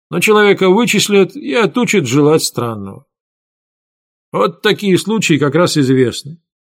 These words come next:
"Что же мне делать?" — спросил я. "Не спорю, пожить в таком забавном месте интересно,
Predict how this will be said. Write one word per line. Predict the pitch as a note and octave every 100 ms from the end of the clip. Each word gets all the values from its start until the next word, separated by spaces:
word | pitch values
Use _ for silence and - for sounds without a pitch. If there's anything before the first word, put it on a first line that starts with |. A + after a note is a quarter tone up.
| _ _
"Что | - F#3+
же | F3
мне | A3 A3+ E3+
делать?" — | D#3+ C3+ G2+
спросил | - A#2+ - B2+
я. | B2 G#2+ _ _ _ _
"Не | - F#3
спорю, | - G#3 C3
пожить | - B2+ F3+ F#3+
в |
таком | F3+ F3+ E3+
забавном | D#3 F3+ F3+ F3
месте | F3 F3 -
интересно, | F3+ E3 G3 D#3 - - -